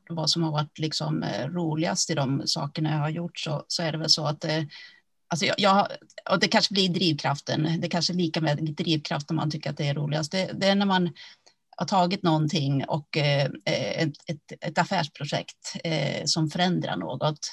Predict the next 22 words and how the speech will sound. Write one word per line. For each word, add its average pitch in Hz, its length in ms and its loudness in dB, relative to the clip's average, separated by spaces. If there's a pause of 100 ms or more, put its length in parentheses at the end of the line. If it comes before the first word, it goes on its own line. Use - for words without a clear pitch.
som 170 280 0 (120)
gör 160 200 4
att 151 160 2 (200)
det 175 140 -2
faktiskt, - 480 -4
man 170 160 0
har 196 100 2
en 202 60 0
startpunkt 147 680 -2
och 156 80 -4
sen 156 280 0 (120)
när 165 120 2
man, 156 260 2
eh, 156 460 0
lämnar 147 520 2 (280)
så - 140 0
är 160 120 8
det 156 60 2
i 156 40 2
mycket 160 220 0
bättre 147 300 -2
skick. - 480 -6